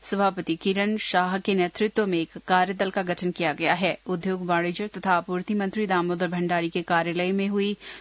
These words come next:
त्रिपक्षीय चर्चा के बाद पांच सदस्यीय कार्यदल का गठन किया गया। चीनी मिल की ओर से हितेश गोलछा और विशाल अग्रवाल, किसान संघर्ष समिति के अध्यक्ष और मंत्रालय के औद्योगिक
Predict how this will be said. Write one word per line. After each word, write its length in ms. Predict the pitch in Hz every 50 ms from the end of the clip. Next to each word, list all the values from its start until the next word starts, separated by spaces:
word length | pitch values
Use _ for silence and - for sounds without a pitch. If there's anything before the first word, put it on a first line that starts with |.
| - -
त्रिपक्षीय 540 | - 233 226 - 226 220 - - - 202 175
चर्चा 380 | - - 180 175 175 - 190
के 160 | 185 - 180 175
बाद 260 | 170 175 175 175 175 -
पांच 260 | - 196 185 196 - -
सदस्यीय 460 | - 196 185 180 180 180 - 185 175
कार्यदल 400 | - 180 170 165 165 170 175 165
का 120 | - 175 165
गठन 280 | 175 170 - - 190 190
किया 240 | - - 190 170
गया। 280 | 165 170 180 175 160 - - _ _ - - - - - -
चीनी 260 | - 233 233 220 233
मिल 220 | 247 254 254 254 254
की 160 | - - 269
ओर 220 | 254 220 202 202 214
से 240 | - - - 214 220 226 226 226 -
हितेश 480 | 196 190 180 - 180 180 196 202 - - 196
गोलछा 440 | 185 180 185 175 175 - - 202 196
और 140 | 185 175
विशाल 400 | 165 170 180 - - 180 175 170
अग्रवाल, 500 | 165 165 165 180 185 190 208 214 240 269 269 -
किसान 360 | - 226 - - 190 185 185
संघर्ष 340 | - - 185 185 185 175 175
समिति 340 | - 185 180 180 170 - 180
के 120 | 175 180
अध्यक्ष 400 | 165 165 165 - 190 190 - - 196
और 120 | 185 185
मंत्रालय 440 | 185 180 185 180 202 180 175 175 175
के 120 | - -
औद्योगिक 580 | 180 170 160 160 - 180 190 185 196 196 -